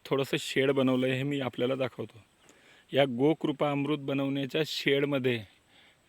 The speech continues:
इतर शेड आणि माझ्या शेडमध्ये थोडासा फरक आहे आणि काही मी एक चेंज केलेला आहे, म्हणजे कमी खर्चात आपल्याला शेड बनवता येतं. हे बघू शकतात तुम्ही, मी इथे शेडला जी बल्ली लावतात,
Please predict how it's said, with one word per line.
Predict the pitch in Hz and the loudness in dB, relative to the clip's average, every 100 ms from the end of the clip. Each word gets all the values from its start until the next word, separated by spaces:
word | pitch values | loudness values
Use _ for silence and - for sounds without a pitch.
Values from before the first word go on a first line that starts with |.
| - _ | -20 _
इतर | 143 135 175 170 | -2 6 6 6
शेड | 156 151 | 2 2
आणि | 147 151 | 2 2
माझ्या | 147 147 | 0 0
शेडमध्ये | 143 135 131 160 - | 0 0 0 -2 -4
थोडासा | 135 131 - - - | -6 -6 -8 -14 -4
फरक | 127 123 113 | 0 0 -2
आहे | 101 | -8
आणि | 95 _ - 143 | -10 _ -10 -8
काही | 151 | -4
मी | 156 156 | -4 -4
एक | 151 - | -6 -6
चेंज | - 143 143 | -2 -2 0
केलेला | 143 131 127 | 0 0 0
आहे, | 120 | -2
म्हणजे | 135 - | -2 2
कमी | 156 170 | 4 4
खर्चात | - 127 - 147 - - _ _ - _ - | 0 -4 -2 -2 -4 -20 _ _ -20 _ -10
आपल्याला | 113 143 131 156 165 - | -8 -4 -2 -2 -4 -10
शेड | 117 131 127 | -6 -4 -4
बनवता | 127 120 113 120 | -2 -4 -4 -4
येतं. | 104 104 - _ _ _ _ _ - _ _ _ - - - - _ - - | -6 -10 -20 _ _ _ _ _ -20 _ _ _ -20 -20 -20 -20 _ -20 -4
हे | 147 | 0
बघू | 151 143 | 2 2
शकतात | 135 139 117 - | -2 -4 -6 -6
तुम्ही, | 120 110 - _ _ _ - _ _ _ - - - | -8 -10 -14 _ _ _ -20 _ _ _ -20 -16 -6
मी | 131 | -2
इथे | 160 160 - 156 165 _ - _ _ _ _ - | -2 -2 0 -2 -2 _ -20 _ _ _ _ -18
शेडला | - 139 131 147 | -4 0 0 0
जी | 160 | 0
बल्ली | 170 147 151 165 | 0 0 2 4
लावतात, | 160 143 139 | 4 2 0